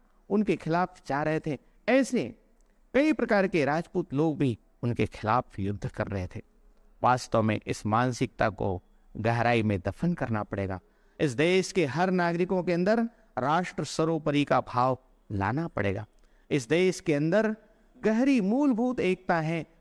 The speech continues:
जो भौगोलिक एकता से कई गुना गहरी है। वास्तव में दुनिया का ऐसा कोई राष्ट्र नहीं है जो इस विषय में भारत की बराबरी कर सके। बंधुओं, बाबा साहब अम्बेडकर ने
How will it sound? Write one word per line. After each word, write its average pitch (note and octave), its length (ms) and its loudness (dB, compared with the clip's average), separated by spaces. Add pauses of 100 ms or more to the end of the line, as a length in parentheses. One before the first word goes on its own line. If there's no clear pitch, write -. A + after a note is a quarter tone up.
जो F3 200 0
भौगोलिक D#3+ 580 0
एकता D#3+ 340 2
से B2+ 260 -2 (300)
कई G#3 300 2
गुना B2 360 0 (340)
गहरी C3 360 0
है। G2 260 -4 (340)
वास्तव B2+ 420 0
में E3 260 0 (260)
दुनिया C#3 380 0
का C3+ 100 -2
ऐसा B2 220 -4
कोई C4+ 340 0
राष्ट्र G#3 340 2
नहीं E3+ 220 -2
है A#3 300 2 (360)
जो B2 280 2 (360)
इस - 180 -2
विषय A2+ 300 0
में G2+ 180 -2
भारत G#2 360 -6
की - 160 -20 (360)
बराबरी B2 400 0
कर A2 120 -6
सके। - 340 -12 (420)
बंधुओं, B2+ 440 0 (560)
बाबा C#3+ 240 2
साहब C#3+ 180 0
अम्बेडकर D#3 540 2
ने A#2 220 -2